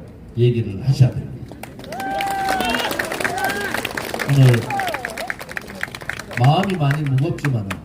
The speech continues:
그래도 내일 현충원에 정치인들이 많이 간다니까 다행입니다. 박근혜 대통령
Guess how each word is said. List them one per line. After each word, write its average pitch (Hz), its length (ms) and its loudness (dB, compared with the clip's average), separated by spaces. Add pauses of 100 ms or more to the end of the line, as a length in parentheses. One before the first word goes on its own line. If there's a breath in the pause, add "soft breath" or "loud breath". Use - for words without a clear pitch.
(1080)
그래도 143 600 4 (1000)
내일 131 300 6
현충원에 120 720 2 (1800)
정치인들이 139 640 4
많이 123 300 4
간다니까 120 760 2 (600)
다행입니다. 120 640 4 (1300)
박근혜 127 360 4
대통령 123 600 4